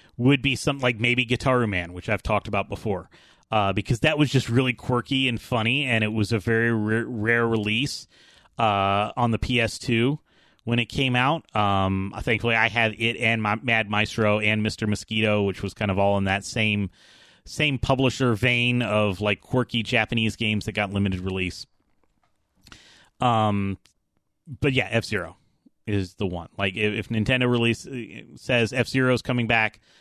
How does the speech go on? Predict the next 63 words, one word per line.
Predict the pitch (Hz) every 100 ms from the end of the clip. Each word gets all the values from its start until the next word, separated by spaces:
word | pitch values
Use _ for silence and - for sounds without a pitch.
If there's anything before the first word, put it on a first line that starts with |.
| _ _ -
then, | 107 101 90 80 -
then, | 95 90 - -
then | 90 87 85 85 _ _ _ _ _ _ -
I'm | 98
all | 90 90
in. | 87 90 _ _ _ _ _ _ _ _ _ _ _ _ _ _ _ _ -
Going | 139 165
back | 156 139
to | 135
the | 113
beer, | 123 127 123
S | 139 143
J | 165 143
Nomad | 139 139
says, | - 123
"I |
wish | 123 175 -
the | 160
I | 143
P | 147
A | 143
bubble | 131 139 143
would | 117 104
burst. | 165 151
So | 147
many | 151 147
of |
these | 131 117
bars | 131 123
just | 123 131
have | 117
ten | - 139
different | 135 135
I | 123
P | - 113
As | 110 107
and | 107
one | 120
or | 120
two | - 117
token | 117 101 104
other | 98
beers." | 95 87 - - - - - -
The | 135 160
reason | 143 170 185 202 185
it's | 165
not | 180 160
going | 143 160 160
to | - 139
is | 131 -
honestly | 120 135 - 143
because | 123 117 131 117 120
it's | -
the | - 107 120
easiest | 107 123 117
to | -
make. | 131 151 90 110
And | 110
so | - 120
when | 113 113
people | 127 123 117
are |
homebrewers, | 104 180 226 131 101 104 131